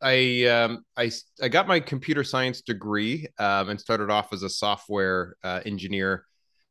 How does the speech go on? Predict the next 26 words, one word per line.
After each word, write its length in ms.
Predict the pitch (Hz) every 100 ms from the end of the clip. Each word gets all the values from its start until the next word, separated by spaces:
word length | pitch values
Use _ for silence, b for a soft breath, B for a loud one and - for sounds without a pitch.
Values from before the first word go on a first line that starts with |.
| _ -
but 80 |
then 160 | 113 127
quickly 360 | 139 147 143 113
worked 240 | 120 127
my 160 | 113 110
way 260 | 110 110
into 400 | 107 98 104 101
management. 540 | 101 104 107 101 120 -
So 80 | 110
I 80 |
worked 300 | 101 123 123
in 100 | 110
a 40 | 98
few 260 | - 135
different 320 | 127 117 113 -
software 420 | 110 110 117 107
companies 640 | - 110 - 107 107 - -
where 180 | 95 92
I 140 | 92
was 320 | 90 87 -
either 360 | 98 90 92 85
managing 800 | 95 113 120 120 113 113 110 101 b b -
software 420 | - 120 113 101
teams 540 | - 156 151 151 131 -
or 240 | 117 117 113
I 240 | 110